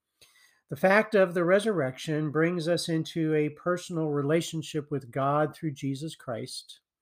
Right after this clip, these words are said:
It brings us into the church and gives us relationships with other Christian believers. And it impacts our ethics,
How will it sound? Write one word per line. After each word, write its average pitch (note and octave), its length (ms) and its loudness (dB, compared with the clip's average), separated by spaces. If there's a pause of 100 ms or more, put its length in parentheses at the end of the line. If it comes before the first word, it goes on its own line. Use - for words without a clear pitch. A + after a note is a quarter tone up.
(600)
It C3+ 80 -4
brings F#3 300 6
us F3+ 300 4
into E3+ 640 0
the C#3+ 100 -4
church E3 720 -4
and C#3 220 -6
gives D3 240 -2
us D3 220 -6
relationships D3 840 0
with C#3 220 -4
other D#3 260 2
Christian B2+ 520 -10
believers. A2+ 720 -6 (880)
And F3 120 8
it F#3+ 120 8
impacts G#3+ 580 8
our F3+ 260 6
ethics, - 800 -6